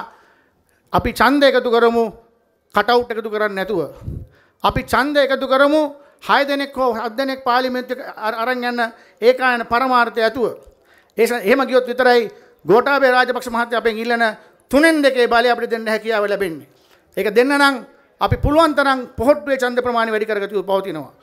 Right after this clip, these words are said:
කොරෝනා වෛරසය ලෝකෙම මවිත කරමින් තමයි ගෝඨාභය රාජපක්ෂ ජනාධිපතිතුමාත් මහින්ද රාජපක්ෂ අග්‍රාමාත්‍යතුමාත්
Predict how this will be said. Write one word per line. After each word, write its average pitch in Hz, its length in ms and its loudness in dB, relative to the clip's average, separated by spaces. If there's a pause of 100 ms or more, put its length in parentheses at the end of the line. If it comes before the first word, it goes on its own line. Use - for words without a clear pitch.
(300)
කොරෝනා 254 460 6
වෛරසය 262 380 4 (680)
ලෝකෙම 277 540 4 (180)
මවිත 277 280 2 (100)
කරමින් 294 340 2 (1040)
තමයි 254 280 4 (840)
ගෝඨාභය 233 440 6
රාජපක්ෂ 226 300 2
ජනාධිපතිතුමාත් 226 800 0 (520)
මහින්ද 226 400 2
රාජපක්ෂ 226 420 4
අග්‍රාමාත්‍යතුමාත් 214 840 0